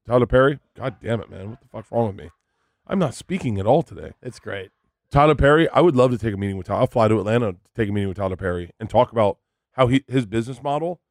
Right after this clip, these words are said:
Speaker 2: Yeah.
Speaker 1: Because it's fucking, all I could think, Tommy, was in watching that is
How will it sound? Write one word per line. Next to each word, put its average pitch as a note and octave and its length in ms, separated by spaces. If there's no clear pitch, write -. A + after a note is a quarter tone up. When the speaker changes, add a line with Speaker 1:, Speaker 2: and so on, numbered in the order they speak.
Speaker 2:
Yeah. F2 160
Speaker 1:
Because B2+ 280
it's - 180
fucking, C3 460
all B2 160
I C#3 60
could C3 160
think, B2 220
Tommy, C#3 340
was G2+ 200
in A#2 140
watching A#2 360
that C#3 200
is G2 560